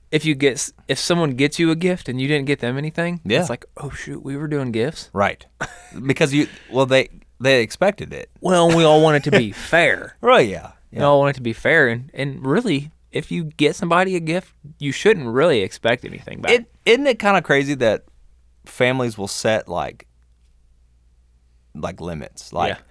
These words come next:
Speaker 2: all right, twenty-five dollars per person. So then everyone tries to find the
Speaker 1: The best
Speaker 2: closest
Speaker 1: thing for twenty-five.
Speaker 2: Yeah, or maybe a, a few things within.
Speaker 1: Right.
Speaker 2: But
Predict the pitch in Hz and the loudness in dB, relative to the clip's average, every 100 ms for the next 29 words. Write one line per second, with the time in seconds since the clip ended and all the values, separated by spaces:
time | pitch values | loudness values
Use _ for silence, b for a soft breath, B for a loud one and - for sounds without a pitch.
0 | _ - 123 101 - 135 131 120 110 104 | _ -4 -2 -2 -2 -2 2 2 2 2
1 | 101 - 98 87 80 - 117 _ _ _ | -2 -6 -8 -8 -8 -14 -20 _ _ _
2 | _ - 139 147 185 143 - 143 170 160 | _ -8 -2 2 4 2 0 2 4 4
3 | 139 139 127 113 101 107 104 98 98 - | 4 2 2 0 -2 0 0 -2 -6 -14
4 | _ _ _ 95 127 127 135 113 110 120 | _ _ _ -4 0 4 2 2 0 -2
5 | 113 110 110 107 226 - - 143 151 135 | -4 -6 -4 0 2 2 2 4 6 6
6 | 131 139 127 120 - 147 139 - 120 110 | 4 4 4 2 0 2 2 2 -2 -2
7 | 110 120 123 113 107 - 120 104 - - | -6 -4 -2 -2 -4 -6 -4 -4 -6 2
8 | 147 | 2